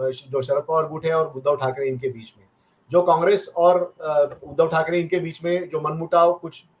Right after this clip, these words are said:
आ, की खबरें आ रही हैं, जो गोदी मीडिया से आ रही है, उसको और हवा देने की बा-, बात हो जाएगी। उ-, उसके अलावा जो एकनाथ शिंदे इन्होंने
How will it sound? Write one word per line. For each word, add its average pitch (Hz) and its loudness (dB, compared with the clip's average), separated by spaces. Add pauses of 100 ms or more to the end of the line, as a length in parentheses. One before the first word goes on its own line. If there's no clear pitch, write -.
(140)
आ, 147 -6
की - -14
खबरें 139 4
आ 160 6
रही 160 -2
हैं, 170 -2
जो 151 -8
गोदी 139 -4
मीडिया 160 0
से 135 -6
आ 135 2
रही 135 -4
है, 139 -6 (400)
उसको 160 0
और 202 8
हवा 165 4
देने 180 0
की 180 -8
बा-, 147 -4
बात 139 4
हो 131 0
जाएगी। 123 -2 (640)
उ-, 160 -20
उसके 233 -2
अलावा 185 4 (120)
जो 180 2
एकनाथ 175 -4
शिंदे 175 -4
इन्होंने 180 -2